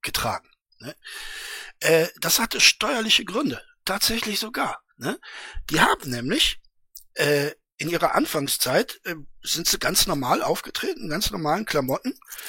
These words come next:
Und dann haben sie diese Klamotten, äh, steuerlich abzusetzen versucht. Haben gesagt, liebes Finanzamt, liebes Schwedische, ne, äh, bitte, bitte, äh, wir, äh, möchten Kleidergeld, ne?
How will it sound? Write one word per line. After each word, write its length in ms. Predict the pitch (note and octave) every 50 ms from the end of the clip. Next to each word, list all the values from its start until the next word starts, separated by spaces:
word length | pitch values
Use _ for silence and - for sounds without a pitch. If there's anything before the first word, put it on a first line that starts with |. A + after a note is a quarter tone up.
| - - - - - - -
Und 100 | D#3 E3+
dann 180 | E3+ D#3+ D3
haben 240 | E3+ A3 C#4+ D4 A#3+
sie 140 | F#3 F3 F3+
diese 240 | - D3+ D#3 G3 F#3
Klamotten, 580 | - - C#3+ A#2+ B2 C#3 F3+ - C4 C#4+ D4 - _ _ _
äh, 280 | - F3 E3 D#3+ D#3 D3+
steuerlich 560 | - - - C#3+ E3+ G3+ G#3 A3+ A3+ - - - -
abzusetzen 680 | - - - - - D#3+ A#2 A#2 B2 - - - B2+
versucht. 500 | - - A#2 A2 B2+ C#3 - - - - - - _ - -
Haben 240 | C3+ D#3 E3+ F3
gesagt, 340 | E3 C#3 B2+ D#3+ G3 - -
liebes 360 | D#3+ F#3+ A3 G3 G3 - - - - D#3+
Finanzamt, 760 | - - - C#3 C#3+ D3+ F3 A3 - - - C#3 C#3 - - - -
liebes 340 | - C#3+ E3+ F#3+ F3 E3 -
Schwedische, 640 | - - - D3+ E3 F3+ G3+ - - A#3+ B3 D4+ - _ -
ne, 220 | C3 D3+ A3 D4+ - - - - - - - - - - - - -
äh, 220 | - C#3 D3 D3 C#3+ - - - - - - - - _ _ _ _ _ - - - _ _ _ _ _ _ _ _
bitte, 320 | - B2+ D#3 F3+ A3+ A#3 A3
bitte, 340 | F3+ D#3 F3 A#3 E4 F#4+ - -
äh, 340 | - G#3+ G#3+ G#3 G3 G3 - -
wir, 440 | D3+ - - E3 G3+ A#3+ C4+ D4 - - - _ _ -
äh, 280 | - G3+ F#3+ G3 G3 G3 - _ _ _ - - - - -
möchten 760 | F3 E3 E3 E3+ A3 - - - - C4 C4 - - - _ - - _ _ _ _ _ _ - - -
Kleidergeld, 720 | - - - D4 B3+ C#3 A#2+ - - - - - - - - - -
ne? 140 | C#3 C#3